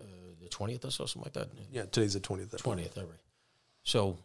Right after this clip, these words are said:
Speaker 1: as of December twenty, twenty twenty-two, I am going to say this is not a cold case by any means.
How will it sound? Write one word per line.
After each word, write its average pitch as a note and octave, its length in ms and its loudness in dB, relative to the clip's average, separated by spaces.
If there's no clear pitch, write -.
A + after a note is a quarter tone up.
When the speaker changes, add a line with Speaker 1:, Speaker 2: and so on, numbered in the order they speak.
Speaker 1:
as A2+ 200 2
of A2 140 2
December C3 320 4
twenty, D3 360 4
twenty A#2 320 0
twenty-two, A#2 880 4
I G2 120 0
am A2+ 160 0
going A2+ 200 2
to G#2+ 80 2
say A2 180 6
this G#2 220 4
is E2+ 160 0
not A2+ 360 0
a G2+ 60 -8
cold F#2+ 360 -4
case - 380 4
by F2+ 240 -4
any F#2+ 200 2
means. F2 440 -2